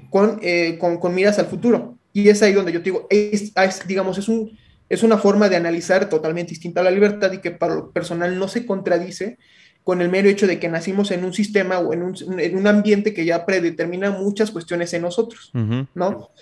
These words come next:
Speaker 1: Entonces, lo que hace este criterio, güey, de libertad es barriendo, güey, lo que nos imponen y no nos gusta. Porque muchas veces hay cosas que sí, que nos imponen y que sí nos gustan, ¿me entiendes?
Speaker 2: Ujú, ujú.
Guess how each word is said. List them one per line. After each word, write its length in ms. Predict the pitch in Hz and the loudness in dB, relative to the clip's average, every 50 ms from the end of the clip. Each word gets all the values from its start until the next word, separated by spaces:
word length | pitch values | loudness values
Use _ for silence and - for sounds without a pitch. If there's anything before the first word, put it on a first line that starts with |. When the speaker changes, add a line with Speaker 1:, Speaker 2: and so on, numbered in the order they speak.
| _ - | _ -6
Speaker 1:
Entonces, 260 | 196 196 220 208 202 | 2 4 4 6 6
lo 120 | 190 170 - | 4 2 4
que 80 | - 208 | 4 4
hace 160 | 233 240 311 | 4 4 2
este 220 | 302 - - 330 - | 0 0 0 -2 -2
criterio, 440 | - 175 - - 196 196 208 202 180 | -4 -6 -2 -2 0 2 2 2 2
güey, 120 | 185 202 | 2 0
de 80 | 185 170 | 0 -2
libertad 520 | 160 160 160 156 156 - 175 175 202 196 - - - - - _ _ _ _ | -2 -2 -2 -2 -2 0 0 0 0 -2 -4 -10 -18 -20 -20 _ _ _ _
es 380 | - 185 190 196 190 - - - _ _ _ _ _ _ _ _ _ _ - | 4 4 4 4 4 -2 -10 -16 _ _ _ _ _ _ _ _ _ _ -8
barriendo, 680 | 185 170 185 185 185 208 208 214 226 233 233 226 233 233 | -4 0 0 2 2 4 6 6 6 6 6 6 6 6
güey, 340 | 226 220 254 - - - _ _ _ _ _ _ _ _ _ | 6 6 6 4 0 -10 _ _ _ _ _ _ _ _ _
lo 200 | - 185 175 156 | -4 -4 -4 -2
que 380 | - 180 180 170 - - - _ _ | -2 -2 -2 -2 -4 -6 -14 _ _
nos 280 | 185 185 185 175 - | -6 -4 -4 -2 -2
imponen 500 | 202 185 160 196 208 214 220 254 - - - | -4 -4 2 4 4 6 6 4 0 -2 -6
y 60 | 190 | -6
no 160 | 185 185 180 | -4 -2 0
nos 180 | 185 185 160 170 | 0 0 0 2
gusta. 440 | 226 220 - - 151 160 - - _ _ | 0 0 0 -2 -6 -6 -8 -14 _ _
Porque 180 | - 247 240 294 | 0 0 2 2
muchas 260 | 294 330 330 339 302 | 2 2 4 2 2
veces 320 | 277 277 269 262 - - _ - 202 202 - | 2 0 -2 -4 -8 -12 _ -2 0 2 2
hay 100 | 208 208 | 2 2
cosas 220 | - 247 247 247 | 2 0 0 0
que 100 | - 185 | -2 -4
sí, 280 | 170 - 233 240 - - | -2 -2 -2 -2 0 -2
que 100 | 185 170 | -4 -4
nos 160 | 170 165 - | -4 -4 -6
imponen 400 | 180 175 208 214 214 220 226 220 | -4 0 2 2 4 2 2 0
y 100 | - 202 - - | -4 -8 -8 -8
que 80 | - 180 | -8 -4
sí 120 | - 214 | 0 2
nos 140 | 214 220 202 | 2 2 2
gustan, 360 | 214 247 240 - 233 - - - _ _ | 2 0 -2 -2 -6 -10 -10 -14 _ _
¿me 80 | - 165 | -6 -2
entiendes? 520 | 117 104 98 98 101 98 101 113 131 143 - - | 0 2 4 4 4 4 4 4 2 0 -2 -2
Speaker 2:
Ujú, 60 | 113 98 92 92 92 | -2 0 0 0 0
ujú. 160 | 92 92 120 | 0 -2 -4